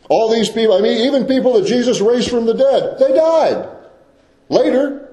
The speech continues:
they died again. And, and so J-, Jesus is saying, "My, my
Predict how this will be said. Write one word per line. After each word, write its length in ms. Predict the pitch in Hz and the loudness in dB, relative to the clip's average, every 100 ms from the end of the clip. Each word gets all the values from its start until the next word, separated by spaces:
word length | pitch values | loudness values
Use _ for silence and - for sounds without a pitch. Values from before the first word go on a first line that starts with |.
| - | -2
they 160 | 233 | 0
died 440 | 240 294 330 247 - | 2 2 2 0 0
again. 720 | 208 330 381 320 214 92 - - _ _ _ _ _ _ _ _ _ _ _ _ _ _ _ _ _ _ _ - | 0 2 2 0 -2 -8 -16 -20 _ _ _ _ _ _ _ _ _ _ _ _ _ _ _ _ _ _ _ -2
And, 180 | 190 | 0
and 200 | 196 208 | 2 0
so 260 | 202 247 180 | 2 2 2
J-, 180 | 165 127 | 0 -2
Jesus 380 | 220 262 226 190 | -2 0 2 0
is 140 | - | 2
saying, 280 | 247 240 185 | 2 2 2
"My, 180 | 196 - | 2 0
my 440 | 156 208 262 247 | -2 0 2 0